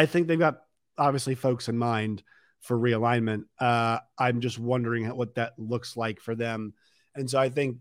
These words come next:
you know, it's also good for Kliavkoff to say, "Hey, I think, think this thing's gonna calm down just a touch as we get, as we keep going." So once again, generally speaking, good stuff from him. And I'm not sure how much more of media is doing, but his opening thoughts and Q and A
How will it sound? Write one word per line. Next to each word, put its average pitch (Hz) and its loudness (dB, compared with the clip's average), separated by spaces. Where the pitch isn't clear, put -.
you 151 0
know, 120 4
it's 120 0
also 147 6
good 123 2
for - -16
Kliavkoff 113 2
to 104 -8
say, 127 0
"Hey, 131 6
I 120 6
think, 120 -6
think 120 -2
this 113 -4
thing's 110 -4
gonna 107 -4
calm 110 -2
down 107 -2
just 101 -10
a 98 -16
touch 107 -6
as 127 6
we 117 4
get, 113 0
as 113 2
we 113 -2
keep 120 -8
going." 110 -6
So 175 6
once 226 8
again, 196 8
generally 226 12
speaking, 170 8
good 175 8
stuff 202 10
from 180 8
him. 185 8
And 160 6
I'm 170 6
not 180 4
sure 170 6
how 156 8
much 151 0
more 151 2
of 143 2
media 123 2
is 113 -2
doing, 117 0
but 127 0
his 131 2
opening 180 4
thoughts 170 8
and 139 -4
Q 180 4
and 170 4
A 143 4